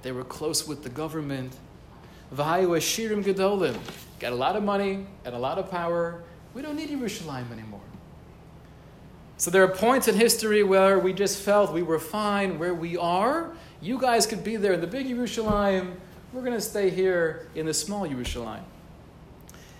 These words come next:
There are more extreme examples of this. This is something I've quoted before because I find it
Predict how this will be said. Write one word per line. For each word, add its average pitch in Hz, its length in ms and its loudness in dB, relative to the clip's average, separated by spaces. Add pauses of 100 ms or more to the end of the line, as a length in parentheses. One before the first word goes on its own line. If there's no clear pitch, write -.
(280)
There 156 140 4
are 160 40 4
more 180 200 2
extreme 196 380 -4
examples 123 520 -8
of 107 180 -10
this. - 460 -10 (680)
This - 100 -16
is 156 100 -4
something 165 220 -2
I've 135 120 -2
quoted 165 300 0
before 151 400 -2
because 123 260 -8
I 120 60 -6
find 139 380 -6
it 117 120 -4